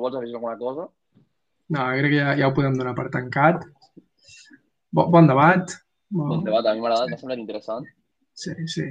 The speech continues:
Speaker 1: I, bueno, a les teves mans queda, si vols presentar la, la propera
Speaker 2: Sí,
Speaker 1: secció.
Speaker 2: passem a... que és, és l'última secció ja.
Speaker 1: Sí,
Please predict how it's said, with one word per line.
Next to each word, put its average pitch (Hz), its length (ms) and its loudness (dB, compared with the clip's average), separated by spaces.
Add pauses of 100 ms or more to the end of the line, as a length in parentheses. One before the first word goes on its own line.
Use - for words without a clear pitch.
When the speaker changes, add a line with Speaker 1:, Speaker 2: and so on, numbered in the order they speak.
(260)
Speaker 1:
I, 101 580 -14
bueno, 110 240 -4 (260)
a 110 260 2
les 110 180 -8
teves 127 240 0
mans 131 180 0
queda, 139 220 -2
si 123 80 -8
vols 113 160 -4
presentar 117 480 -2
la, 113 100 4 (680)
la 113 160 -6
propera 117 240 0
Speaker 2:
Sí, 165 80 10
Speaker 1:
secció. 156 320 8
Speaker 2:
passem 147 320 2
a... 156 60 4 (180)
que 160 160 6
és, 139 100 -4
és 151 220 2
l'última 156 340 4
secció 165 480 0
ja. 160 200 2 (440)
Speaker 1:
Sí, 104 280 -6